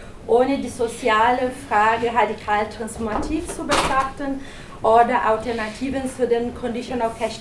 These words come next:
Transfers für die Sozialpolitik zu entwickeln. Das zweite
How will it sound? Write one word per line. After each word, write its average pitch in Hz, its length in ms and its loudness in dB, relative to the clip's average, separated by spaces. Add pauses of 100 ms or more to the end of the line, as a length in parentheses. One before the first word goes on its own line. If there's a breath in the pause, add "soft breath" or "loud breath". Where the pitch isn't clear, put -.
Transfers 254 540 -2
für 247 120 -4
die 226 100 -6
Sozialpolitik 208 880 -4
zu - 160 -8
entwickeln. 175 480 -10 (680 loud breath)
Das 214 260 -2
zweite 269 480 0